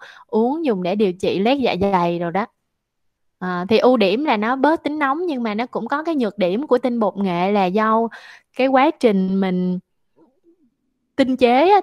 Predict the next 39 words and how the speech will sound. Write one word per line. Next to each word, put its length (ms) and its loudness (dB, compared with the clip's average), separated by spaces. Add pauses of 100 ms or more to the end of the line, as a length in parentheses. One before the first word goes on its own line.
thì 120 4
cái 140 -2
curcumin, 800 2
cái 120 -2
chất 200 2
mà 140 -2
có 140 0
tác 160 2
dụng 180 -2
trị 160 0
loét 340 4
á, 200 6
nó 100 -4
bị 240 -4
mất 440 2
đi, 180 2
nó 100 -2
bị 180 0
giảm 320 -4
đi 140 0
một 160 -4
ít. 180 -4 (1600)
Nhưng 200 0
mà 100 0
nếu 160 0
mà 140 -2
ai 260 -2
bị 140 -4
nóng 260 -2
trong 300 0
thì 140 -2
không 180 -2
thể 140 -4
nào 220 0
dùng 420 -4
nghệ 200 -2
nguyên 180 2
chất 240 -2
được. 240 -2